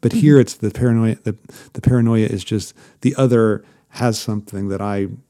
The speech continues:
Speaker 1: that I wanna have, right? Like, so there's a,
Speaker 2: Right.
Speaker 1: that's the nature of the paranoia that he's describing here, I think.
Speaker 2: Mm-hmm, mm-hmm. Um, also, the split between human and animal knowledge.
Speaker 1: Right,
Speaker 2: Is there anything?
Speaker 1: right.
Speaker 2: Yeah, yeah.
Speaker 1: And so
Speaker 2: I
Speaker 1: he, he,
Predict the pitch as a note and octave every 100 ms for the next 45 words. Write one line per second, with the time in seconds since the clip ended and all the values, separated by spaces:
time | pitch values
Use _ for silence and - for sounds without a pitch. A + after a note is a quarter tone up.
0 | _ - G2 G2 F#2+ F#2+ F2+ - G#2 G2+
1 | - G#2+ G#2+ A#2+ G2+ - G2+ G2+ G#2 F#2+
2 | - G#2+ G2 - G2 G#2+ G#2 G#2 F2 F#2
3 | G#2 G2+ F#2 F#2 F2+ - F#2+ G2+ G2 -
4 | - - G#2 G2 A#2+ - - B2+ B2 A#2
5 | F#2 - A2+ G#2 - _ _ _ _ A#2+
6 | A#2 A2 F#2+ - _ _ _ _ _ _
7 | _ _ _ _ - _ _ _ C3+ D#3
8 | D#3 C#3+ B2 A2 A2 - - _ A2+ A2
9 | G#2 - - _ _ - G#2 - G2+ F#2+
10 | F#2 - G#2+ F#2+ F2+ F2 F2 F2 - F#2+
11 | F2 E2+ D2+ A#1+ A1+ E3+ - _ G2+ F#2+
12 | F#2 F2 G2+ F#2 - G2 F2+ - G2 F#2
13 | G#2+ - F#2+ F2+ C3+ C3 D3+ B2+ A#2+ D#3
14 | - B2